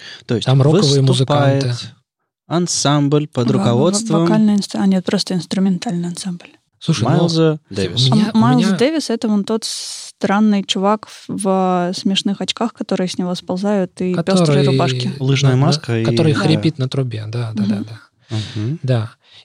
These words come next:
Speaker 2: И он весьма странный, я бы назвал его необычным, потому что на видео ему почти, то, как почти, ему шестьдесят один год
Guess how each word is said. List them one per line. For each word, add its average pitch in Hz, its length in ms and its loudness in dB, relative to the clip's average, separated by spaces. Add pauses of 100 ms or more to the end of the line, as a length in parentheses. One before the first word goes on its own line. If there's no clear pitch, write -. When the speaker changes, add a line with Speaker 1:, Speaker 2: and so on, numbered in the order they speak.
(140)
Speaker 2:
И 135 640 0 (240)
он 139 320 0 (120)
весьма 131 320 0
странный, 151 680 -2 (280)
я 127 160 0
бы 131 340 -2
назвал 131 340 0
его 123 140 0
необычным, 123 720 -2 (260)
потому 123 300 0
что 123 420 -4 (360)
на 127 200 2
видео 143 240 2
ему 123 460 0 (280)
почти, 123 540 -2
то, - 200 -2 (400)
как 117 140 -6
почти, - 380 -4
ему 120 180 0
шестьдесят - 720 -2 (260)
один 127 380 0
год 127 320 0